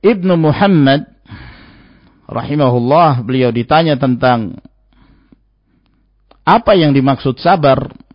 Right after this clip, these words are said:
Kata beliau, "Tajarru'ul mararati min ghairi ta'abbus."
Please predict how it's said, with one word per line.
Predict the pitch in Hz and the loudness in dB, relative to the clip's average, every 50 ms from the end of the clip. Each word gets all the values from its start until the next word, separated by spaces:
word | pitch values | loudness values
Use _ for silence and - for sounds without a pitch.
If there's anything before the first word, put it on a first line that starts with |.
| _ _ _ _ _ _ _ _ | _ _ _ _ _ _ _ _
Kata | - 131 123 - 131 | -6 -6 -4 -2 -2
beliau, | 127 131 131 139 151 165 160 170 156 - | -2 0 0 0 0 0 -2 -2 -6 -10
"Tajarru'ul | _ - 135 131 131 127 147 170 185 185 180 170 165 165 165 160 - 165 170 160 151 147 | _ -2 -2 -2 0 2 2 2 2 2 0 -2 0 0 0 0 0 0 0 0 0 0
mararati | 147 147 143 143 139 143 160 170 175 175 175 165 156 147 143 143 143 135 - 160 180 208 214 - - - | 0 0 2 2 2 4 4 6 6 6 6 6 4 4 2 2 2 2 0 0 -2 -2 -2 -6 -6 -2
min | 131 135 135 131 | -2 0 0 0
ghairi | 120 117 143 165 165 156 135 127 | -2 0 0 0 0 0 -2 -2
ta'abbus." | - - 127 104 123 151 147 135 135 147 151 120 | -2 -2 -2 -2 -2 -4 -4 -4 -4 -2 -4 -4